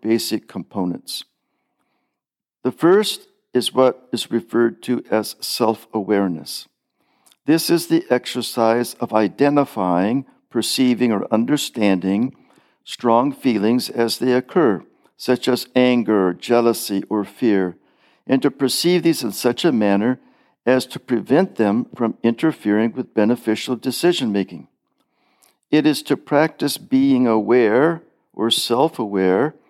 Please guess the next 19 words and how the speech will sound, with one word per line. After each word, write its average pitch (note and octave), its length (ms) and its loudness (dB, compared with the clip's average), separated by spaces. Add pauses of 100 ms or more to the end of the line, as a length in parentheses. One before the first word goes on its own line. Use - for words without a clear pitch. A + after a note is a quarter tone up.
(320)
of G#2 200 -4
those A2+ 280 2
emotions A2+ 680 -2
at C3+ 260 0
the C#3+ 100 -2
time A2+ 680 -4 (460)
so B2 220 2
that A#2+ 280 0
proper C3 520 -2
intervention A2+ 720 -4
can A2+ 220 -4
be A2 160 -2
accomplished A#2 800 -2 (500)
in G#2+ 160 0
order A2 260 4
to C3 220 -6
prevent A2+ 640 -2
undesirable A2+ 840 0
reactions A2 920 -2